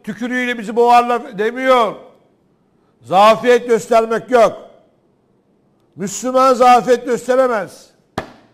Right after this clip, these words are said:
Rabbim neyim? Sahibim Allah.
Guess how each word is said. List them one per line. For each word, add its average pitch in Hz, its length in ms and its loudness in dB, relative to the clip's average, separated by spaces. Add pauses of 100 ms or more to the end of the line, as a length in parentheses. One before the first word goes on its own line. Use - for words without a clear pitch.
(760)
Rabbim 240 580 0
neyim? 277 420 0 (960)
Sahibim 240 520 2
Allah. 233 680 2